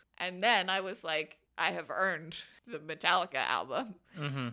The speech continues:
Speaker 1: And then I put the Metallica album on and I was just, like, fucking jamming. Like, after internalizing Master of Puppets that way, like, this is
Speaker 2: A breeze.
Speaker 1: Yeah, like, how fun is this?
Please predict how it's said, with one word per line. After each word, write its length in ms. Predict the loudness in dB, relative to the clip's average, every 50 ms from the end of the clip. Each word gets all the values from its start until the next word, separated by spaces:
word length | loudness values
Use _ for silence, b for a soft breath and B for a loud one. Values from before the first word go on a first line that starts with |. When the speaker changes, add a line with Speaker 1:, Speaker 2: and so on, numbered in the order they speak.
| -4
Speaker 1:
And 220 | -8 -8 -6 0 2
then 260 | 4 6 6 4 4
I 100 | 0 -2
put 140 | -2 -6 -10
the 60 | -10
Metallica 400 | -10 -6 2 4 6 6 6 4
album 400 | 2 4 4 4 2 0 -2 -4
on 200 | -2 -4 -4 -4
and 140 | -4 -2 -2
I 60 | -2
was 140 | -2 -2 -6
just, 120 | -8 -8 -8
like, 140 | -8 -8 -4
fucking 400 | -4 -4 -4 -4 -6 -10 -10 -12
jamming. 600 | -6 -2 2 2 2 0 0 -6 -8 -8 -10 -12 B B B
Like, 180 | 0 0 2 6
after 840 | 6 6 6 6 2 -2 0 0 2 0 0 0 -2 -4 -6 -8 -12 _ -8
internalizing 880 | -8 -6 -6 -6 -6 -6 -4 -4 -4 -2 0 0 0 0 -2 -6 -4
Master 320 | 0 -2 -2 -2 -2 -6 -8
of 100 | -6 -2
Puppets 300 | -2 -2 -2 -2 -6 0
that 160 | 0 2 2
way, 140 | 2 0 0
like, 220 | 0 -2 -6 -6 -8 -4
this 260 | 0 0 0 0 -2 -10
is 340 | -12 -14 -12 -14 -16 -16 _ _ -6
Speaker 2:
A 60 | -6 -4
breeze. 560 | -4 -2 -4 -2 -2 -2 -4 -4 -2 2 6
Speaker 1:
Yeah, 340 | 8 10 10 8 6 2 -2
like, 240 | 0 2 2 2 0
how 200 | 0 4 4 4
fun 280 | 4 4 2 2 2 2
is 160 | -2 -6 -6
this? 640 | -2 0 2 2 2 0 -4 -8 -10 -12 -12 -14